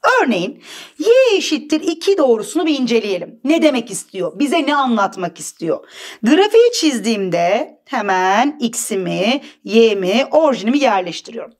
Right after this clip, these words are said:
Y eşittir iki doğrusu aslında doğruların üzerinde neler vardır? Noktalar vardır. Doğrular nelerden oluşmuştur? Sonsuz tane noktalardır. Aslında şöyle düşünün.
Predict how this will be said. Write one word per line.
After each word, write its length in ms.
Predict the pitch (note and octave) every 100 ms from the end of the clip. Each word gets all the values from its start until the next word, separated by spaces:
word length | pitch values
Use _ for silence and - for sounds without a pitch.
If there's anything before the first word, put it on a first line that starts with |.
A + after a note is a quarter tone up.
| _ - - -
Y 120 | D#4 A#4 C5
eşittir 440 | A4 - - B3 A#3
iki 300 | A#3 D#4+ C#4
doğrusu 680 | A3+ F#3+ F3 - F3+ G3 - - -
aslında 920 | C4+ E4+ - - G#4 G#4+ C4 G3 - - - F3
doğruların 800 | B3 D#4 F4+ G4 G4+ G4 A4 F4
üzerinde 760 | A#3+ G3 G#3+ F#3 F#3 F3+ E3+ - _
neler 560 | G3+ A3 C4 D#4+ G4 A#3
vardır? 400 | G3 F#3+ G3 G4+ - - _ -
Noktalar 680 | F#3+ - - G3 F#3+ G#3 G3
vardır. 540 | E3 E3 - D3 - _ - - - F#3
Doğrular 540 | C#4 G#4+ A#4 G#4+ C4+
nelerden 440 | A3+ A#3+ C4+ D4+ F#4+
oluşmuştur? 760 | D#4 A3 - G3+ - D4+ G4 G4+ -
Sonsuz 680 | - - A3+ A3+ A3+ D4+ D4+
tane 300 | - F#3+ A#3
noktalardır. 760 | A3+ F#3+ - F3 E3+ E3 E3 - - - -
Aslında 300 | - E4+ F#4
şöyle 280 | F#4 E4+ D#4+
düşünün. 360 | A3 - F3